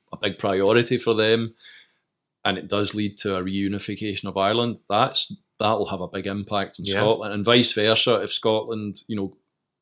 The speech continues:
Speaker 1: e-, elects to reassert its sovereignty, that's gonna have a big
Speaker 2: They're the
Speaker 1: effect.
Speaker 2: last two holdouts, really, aren't they?
Speaker 1: Uh-huh. So at the end of the day, um, it's gonna be very difficult. You know, it'll just be England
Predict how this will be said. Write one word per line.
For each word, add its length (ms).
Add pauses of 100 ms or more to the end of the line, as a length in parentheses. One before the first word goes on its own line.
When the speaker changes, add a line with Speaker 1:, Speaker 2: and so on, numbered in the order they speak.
(120)
Speaker 1:
e-, 280
elects 420
to 180 (300)
reassert 540
its 140
sovereignty, 640
that's 220
gonna 180
have 100
a 60
big 200
Speaker 2:
They're 140
the 80
Speaker 1:
effect. 100
Speaker 2:
last 240
two 160
holdouts, 460
really, 160
aren't 140
they? 60
Speaker 1:
Uh-huh. 400 (120)
So 360
at 100
the 80
end 180
of 60
the 100
day, 680
um, 640 (340)
it's 200
gonna 200
be 120
very 260
difficult. 460
You 160
know, 400 (480)
it'll 140
just 200
be 80
England 680